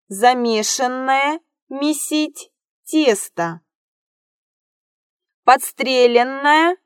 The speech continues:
подстрелить, утка. Расстрелянные, стрелять, патроны. Развешанные, развесить, товары.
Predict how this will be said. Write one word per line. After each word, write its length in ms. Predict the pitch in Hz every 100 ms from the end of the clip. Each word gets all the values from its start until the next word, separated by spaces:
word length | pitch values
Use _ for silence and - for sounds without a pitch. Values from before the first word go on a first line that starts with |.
| _ _
подстрелить, 1040 | 269 - - - 294 294 294 294 285 - _ _ -
утка. 680 | 294 277 - - 180 165 - _ _ _ _ _
Расстрелянные, 1400 | 214 247 262 - 233 240 226 233 247 262 269 285 285 311 - _ _
стрелять, 920 | - - - 285 285 285 285 285 - _ _
патроны. 960 | 254 294 - 277 240 202 180 170 170 _ _ _ _
Развешанные, 1300 | - 247 294 254 233 247 233 - 254 269 277 285 302 330 -
развесить, 1000 | - 269 294 277 254 285 294 - 285 - _ _
товары. 760 | 269 285 262 220 196 170 165